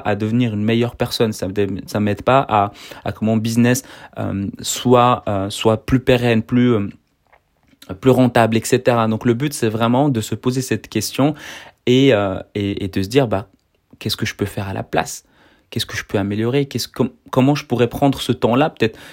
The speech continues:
c'est, c'est, peut-être ces quinze minutes que tu perds à cause de ton, à cause de ton téléphone bêtement.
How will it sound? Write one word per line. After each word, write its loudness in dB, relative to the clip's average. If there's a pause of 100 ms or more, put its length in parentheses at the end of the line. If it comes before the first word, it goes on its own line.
c'est, -6
c'est, -6 (160)
peut-être 2
ces -2
quinze 2
minutes 4
que -6
tu -8 (440)
perds 4
à -2
cause -2
de -4
ton, -6
à -8
cause -6
de -2
ton -6
téléphone 0
bêtement. 2